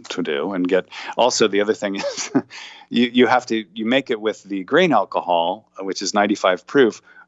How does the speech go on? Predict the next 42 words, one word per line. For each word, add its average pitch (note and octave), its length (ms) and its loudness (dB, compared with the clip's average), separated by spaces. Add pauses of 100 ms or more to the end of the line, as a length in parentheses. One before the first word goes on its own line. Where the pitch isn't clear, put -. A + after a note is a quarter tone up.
which D#3 180 2
is A3 80 0
also A#3+ 380 4
illegal A#2 340 -2
in G#2+ 60 -6
Florida. F#2 500 -6
<laughs> - 40 -6 (680)
So G#3 160 4
I G#3 80 6
had G#3 200 0
to F#3 80 2
have E3 200 -2
that G3 240 0
shipped - 320 -10
in B2+ 140 -6
too B2 320 -2 (520)
<laughs> F#2 560 -10
from B2 160 -2
New D3 100 4
York. D3+ 340 4 (420)
Yeah, F2+ 220 0 (100)
got A#2 160 -2
a, G#2+ 120 -10
that's A#2+ 200 -8
a - 80 -20
great C3+ 240 2
state, F2 300 2
huh? A2+ 140 -4 (800)
So, A#2 460 4
um, F#2 340 -2 (840)
I A2 80 -4
started, A2+ 680 0
uh, G2 220 -4
January. F#2+ 540 -8 (280)
I A2 100 0
probably, D#3+ 840 0
let's B2 240 0
see, F#2+ 240 0
it G2+ 180 -6
would A#2+ 200 4
have B2 160 0
been A#2 260 4